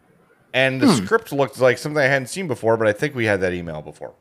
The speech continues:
Speaker 1: But if you missed last week's show, there you go. There's how to air fry a hot dog.
Speaker 2: Yes. By the way,
Speaker 1: <laughs>
Speaker 2: I
Speaker 1: Again.
Speaker 2: thought I loved the air fryer.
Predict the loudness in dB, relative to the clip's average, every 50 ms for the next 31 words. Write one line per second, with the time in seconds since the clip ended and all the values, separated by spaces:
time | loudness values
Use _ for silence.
0 | _ _ 4 4 4 4 0 -2 -4 -4 -2 -2 -2 0 0 0 0 0 -4 -8
1 | -8 -6 -4 -4 -2 -2 0 0 0 0 0 -2 -2 -2 -2 -2 -2 -2 -2 -4
2 | -2 -2 -4 -4 -6 -6 -6 -6 -6 -4 -4 -6 -8 -8 -10 -12 -12 -12 -16 -20
3 | _ _ _ _ _ _ _ _ _ _ _ -2 2 4 4 4 2 0 0 -2
4 | -2 -2 -4 -8 -12 -10 -12 -12 -10 -10 -12 -12 -6 -4 -4 -4 2 4 4 6
5 | 6 8 8 8 8 6 6 4 2 -2 -4 -4 -4 -2 0 2 4 4 2 4
6 | 4 4 6 4 4 2 0 0 2 2 2 4 4 4 4 4 2 2 4 4
7 | 6 6 6 6 4 4 4 4 6 6 6 6 4 4 2 0 -4